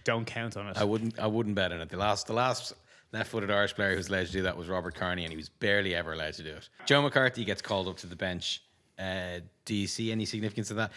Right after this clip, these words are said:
Speaker 2: He's essentially ahead of, uh,
Speaker 1: I thought,
Speaker 2: Treads
Speaker 1: yeah.
Speaker 2: and Ian Henderson.
Speaker 1: Treadwell came off, uh, Treadwell came off in the last game, and I thought, "Oh, that's strange. I didn't expect him to come off." He didn't, it didn't look like he was injured. He jogged off. He,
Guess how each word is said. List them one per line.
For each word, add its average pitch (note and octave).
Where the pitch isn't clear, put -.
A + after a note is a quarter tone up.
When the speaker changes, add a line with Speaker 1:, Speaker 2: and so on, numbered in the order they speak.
Speaker 2:
He's B2
essentially A2+
ahead G#2
of, F#2
uh, -
Speaker 1:
I F2
thought, -
Speaker 2:
Treads C3+
Speaker 1:
yeah. B2
Speaker 2:
and C3
Ian A#2+
Henderson. G#2+
Speaker 1:
Treadwell D#3
came E3+
off, C#3+
uh, A#2+
Treadwell G#4+
came F#3
off D3+
in D3
the C3
last B2
game, A#2
and C#3
I D#3+
thought, C#3
"Oh, A#2+
that's -
strange. G#2+
I B2+
didn't D3+
expect A#2+
him D3
to -
come B2
off." G#2
He D#3+
didn't, G#3+
it D3
didn't G3
look F3
like B2
he B2+
was A2+
injured. C#3+
He G#2+
jogged C#3+
off. A#2+
He, A2